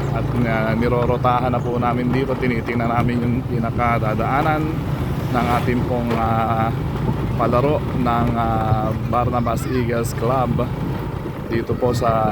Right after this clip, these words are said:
lungsod ng San Jose, Barangay Kulaylay. Ito na po yon.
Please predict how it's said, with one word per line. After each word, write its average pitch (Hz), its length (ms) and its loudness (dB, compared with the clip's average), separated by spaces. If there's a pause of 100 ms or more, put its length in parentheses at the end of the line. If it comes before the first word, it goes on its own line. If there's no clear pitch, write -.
(520)
lungsod 123 560 0
ng 113 240 0
San 120 240 0
Jose, 127 240 0
Barangay 117 560 0
Kulaylay. 107 800 0 (880)
Ito 104 240 -4
na 110 80 0
po 127 240 0
yon. 117 320 0